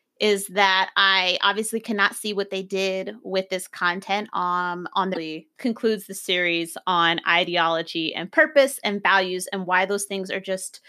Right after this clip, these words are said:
critical to your company's future.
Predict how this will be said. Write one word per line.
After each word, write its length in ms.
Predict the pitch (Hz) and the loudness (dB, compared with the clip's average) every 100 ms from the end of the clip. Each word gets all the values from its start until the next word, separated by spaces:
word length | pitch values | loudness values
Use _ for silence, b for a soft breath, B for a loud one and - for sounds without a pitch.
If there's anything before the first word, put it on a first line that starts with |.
| b b b b _ | b b b b _
critical 720 | - 440 330 - 190 180 175 | 4 4 6 4 4 4 0
to 760 | - - 247 240 226 220 220 202 - | -4 -2 0 2 2 2 0 -2 -2
your 400 | 185 202 208 208 | 2 4 4 4
company's 520 | - 233 254 262 269 | 0 0 0 0 -2
future. 460 | 302 330 180 233 | -4 -2 -4 -8